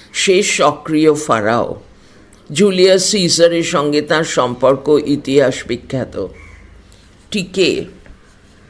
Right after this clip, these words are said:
তামাক জ্বালানোর জন্য কয়লা ইত্যাদির দ্বারা তৈরি দ্রব্য বিশেষ। কাবুল, আফগানিস্তানের রাজধানী শহর। গুচ্ছ তথ্য,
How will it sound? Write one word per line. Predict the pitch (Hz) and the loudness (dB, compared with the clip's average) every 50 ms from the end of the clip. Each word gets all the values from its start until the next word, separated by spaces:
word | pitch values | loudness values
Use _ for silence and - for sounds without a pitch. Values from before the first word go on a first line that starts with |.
| - - - - _ _ - - - - - - - - - - - - _ _ _ - | -20 -20 -20 -20 _ _ -20 -20 -20 -20 -20 -20 -20 -20 -20 -20 -20 -20 _ _ _ 0
তামাক | 165 160 165 160 165 185 185 - | 2 2 4 4 2 2 2 2
জ্বালানোর | - 202 175 160 156 160 165 170 170 175 170 | 2 4 4 6 4 4 4 4 4 2 2
জন্য | 139 180 170 160 160 160 160 175 190 185 | 2 2 2 2 2 0 0 0 0 2
কয়লা | - 180 139 131 139 147 151 160 170 175 | 2 4 4 6 4 6 6 6 4 4
ইত্যাদির | - - 147 143 - - 139 143 - 151 156 147 127 | 4 2 -2 -4 2 2 4 4 4 2 -2 0 2
দ্বারা | 143 135 131 135 143 147 151 | 2 4 6 6 6 4 4
তৈরি | 147 - 139 127 123 127 139 156 156 | 4 4 2 2 2 0 0 0 0
দ্রব্য | 135 127 139 139 135 127 - - 135 | 0 2 2 2 2 2 0 2 0
বিশেষ। | 139 107 113 117 113 - - 113 92 104 - - - - - - - - - - - - - - - - - _ - | 2 2 0 -4 -4 -4 -4 -4 -4 -4 -8 -10 -12 -14 -16 -20 -20 -20 -20 -20 -20 -20 -20 -20 -20 -20 -20 _ 2
কাবুল, | - 147 156 135 131 160 175 165 139 113 98 90 - - - - - _ - | 4 4 4 4 2 2 2 4 4 2 -2 -4 -8 -12 -20 -20 -20 _ 0
আফগানিস্তানের | 135 156 151 - - 151 156 151 139 135 151 160 156 - - 165 160 156 156 165 160 151 139 | 0 0 0 0 0 2 2 2 4 2 2 0 0 0 0 2 2 4 4 4 4 4 4
রাজধানী | 139 120 113 117 - - - - 170 139 123 143 143 | 4 4 2 2 0 -4 -4 -2 -2 0 0 0 -2
শহর। | 143 - - 87 104 - - - 69 - - - _ _ _ - - - - - - - - - | -2 -4 -2 -4 -4 -4 -6 -10 -10 -12 -16 -20 _ _ _ -20 -20 -20 -20 -20 -20 -20 -16 -10
গুচ্ছ | 147 143 196 190 175 - - - - | 0 2 2 2 2 -2 -2 2 2
তথ্য, | 220 208 208 208 - 170 170 165 - - - - - - 78 - | 2 2 2 0 2 2 2 2 -2 -10 0 2 2 2 2 -2